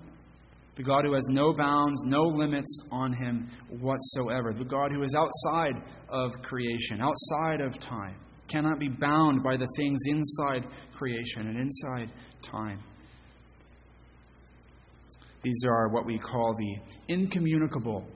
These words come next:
attributes of God. There's your, there's your mouthful word for the week. The incommunicable attributes of God. The, the attributes of God that he doesn't communicate to the creature. There are some attributes of God that he can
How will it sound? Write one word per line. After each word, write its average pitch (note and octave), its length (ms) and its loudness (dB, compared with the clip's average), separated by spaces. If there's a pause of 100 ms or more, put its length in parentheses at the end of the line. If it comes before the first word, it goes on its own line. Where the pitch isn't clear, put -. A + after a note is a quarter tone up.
(400)
attributes G#2+ 560 -4
of G2+ 120 -12
God. G2+ 240 -4
There's G#2+ 200 -4
your, G#2 280 -4
there's A2 160 -6
your G#2+ 100 -4
mouthful G#2 500 -4
word G2 300 -4 (340)
for G2 80 -10
the F#2+ 100 -8
week. F2 200 -10 (120)
The B2+ 180 -4
incommunicable C#3 840 2
attributes G#2+ 480 -4
of G2 80 -10
God. G2 260 -2
The, G#2 100 -4 (280)
the C#3 120 -2
attributes E3 460 2
of C3+ 160 -4
God C#3 220 2
that B2+ 100 -6 (140)
he C#3+ 100 -6
doesn't D3 320 0
communicate D3 800 -4 (520)
to C#3+ 100 -4
the A#2+ 80 -6
creature. A#2+ 560 -8 (280)
There C#3+ 80 -2
are C#3 180 -2
some F#3 160 4
attributes C#3 440 0
of B2 100 -6
God B2 240 0
that A#2 80 -2
he C3+ 120 0
can B2 320 -2